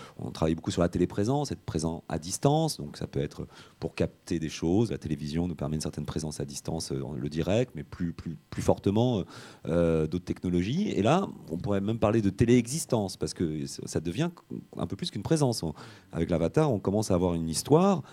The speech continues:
à développer, euh, euh, une sorte de, presque de psychologie personnelle, hein, ou en tout cas un devenir, une destinée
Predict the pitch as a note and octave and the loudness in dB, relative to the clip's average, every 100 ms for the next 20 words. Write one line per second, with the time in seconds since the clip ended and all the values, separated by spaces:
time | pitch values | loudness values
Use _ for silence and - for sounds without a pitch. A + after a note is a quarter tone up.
0 | - - E2+ F2+ F2 F2 G#2 F#2+ E2 D2 | -16 -4 -2 0 0 0 4 4 4 0
1 | - - - D#2 D#2 B1+ G1+ D#2 D#2 - | -6 -20 -8 -2 0 0 -2 -8 -4 -4
2 | D#2+ D#2 D2 C#2 - _ - D2+ E2 D2 | 0 0 0 -4 -8 _ -4 -4 -2 -6
3 | - - F2 D#2+ D#2+ D#2 D2+ D#2 F#2+ D#3 | -6 0 2 2 0 -6 -4 0 4 4
4 | G#2+ D#2+ C2 F#2 A2 F2+ - C3 A2+ F2+ | 4 0 -4 -2 -2 -4 0 2 4 8
5 | A#2+ G#2+ G#2+ D3+ G2 G2+ C3+ - B2+ F3 | 8 8 6 2 6 6 6 4 2 2